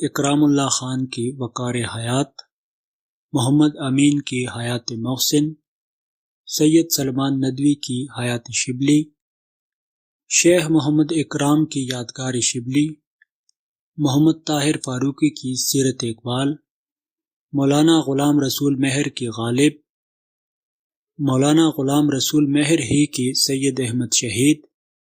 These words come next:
شورش کاشمیری کی سید عطا اللہ شاہ بخاری، قاضی عبد الغفار کی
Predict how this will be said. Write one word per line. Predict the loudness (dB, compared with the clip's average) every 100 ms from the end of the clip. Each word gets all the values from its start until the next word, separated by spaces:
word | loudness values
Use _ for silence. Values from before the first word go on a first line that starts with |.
| _ _ _ _ _ -8
شورش | 2 4 4 2
کاشمیری | -4 -6 -6 -4 -4 -4
کی | -6 -4
سید | -2 -2 -2 -2
عطا | -6 -6
اللہ | -4 -2 0
شاہ | 0 -2 -6
بخاری، | -10 -6 -2 2 0 -2 _ _ _ _ _ _ _ -2
قاضی | 0 4 4
عبد | 2 -4 -4
الغفار | -4 -4 -8 -6 -4
کی | -6 -6 -8